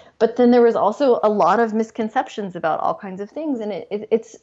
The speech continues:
interesting to me, and it's honestly been a theme throughout a lot of my work and a lot of my thinking, um, is how, how unfamiliar even people in the industry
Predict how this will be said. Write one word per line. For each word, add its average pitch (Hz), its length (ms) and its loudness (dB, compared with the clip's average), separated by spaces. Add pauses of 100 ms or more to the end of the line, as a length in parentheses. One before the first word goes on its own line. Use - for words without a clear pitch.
(320)
interesting 294 440 0
to 233 100 -2
me, 185 140 -4
and 180 100 -4
it's 180 220 -6
honestly 190 480 0
been 165 520 2 (340)
a 214 80 2
theme 226 500 0
throughout 170 540 2
a 165 80 2
lot 165 260 2
of 180 100 -4
my 165 140 -4
work 156 340 -2
and 165 80 -4
a 156 60 -2
lot 160 240 -2
of 165 100 -6
my 165 160 -6
thinking, 170 760 0 (440)
um, 165 380 0
is 190 160 2
how, 233 840 2 (800)
how - 340 -2
unfamiliar 226 1200 2 (680)
even 381 220 4
people 508 280 0
in 359 180 -2
the 403 80 -2
industry 302 580 -2